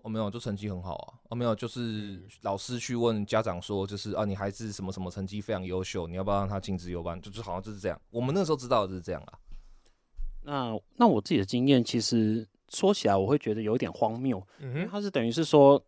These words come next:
Speaker 2: 有一，有一场考试，是你在入学之前，你可以，
Speaker 3: 对。
Speaker 2: 你可以去考，然后考完之后，他会按照你的那个成绩来分，分高低，如果比较高的话就进优，进资优班，如果比较
Speaker 3: 嗯哼。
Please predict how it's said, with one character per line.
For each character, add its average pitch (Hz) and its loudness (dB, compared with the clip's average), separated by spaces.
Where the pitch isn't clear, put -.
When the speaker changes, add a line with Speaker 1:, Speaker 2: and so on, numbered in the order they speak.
Speaker 2:
有 117 0
一， 120 -6
有 135 4
一 160 4
场 123 -2
考 - -6
试， 101 -6
是 175 2
你 123 2
在 143 4
入 156 0
学 98 -8
之 110 -10
前， 92 -6
你 95 -14
可 135 -10
以， 127 -6
Speaker 3:
对。 - -18
Speaker 2:
你 131 -8
可 151 -2
以 139 2
去 147 -2
考， - -6
然 127 0
后 143 2
考 - 6
完 113 6
之 127 4
后， 143 10
他 135 6
会 131 8
按 120 0
照 120 4
你 92 -6
的 98 -4
那 139 -4
个 117 2
成 107 -4
绩 113 -4
来 104 -2
分， 135 2
分 147 0
高 131 4
低， 117 -6
如 127 2
果 139 4
比 107 -4
较 120 2
高 123 0
的 113 2
话 117 0
就 110 -6
进 101 -10
优， 98 -4
进 143 -4
资 117 -6
优 113 2
班， 104 -4
如 117 -6
果 117 -8
比 123 -8
较 120 -6
Speaker 3:
嗯 117 -8
哼。 - -16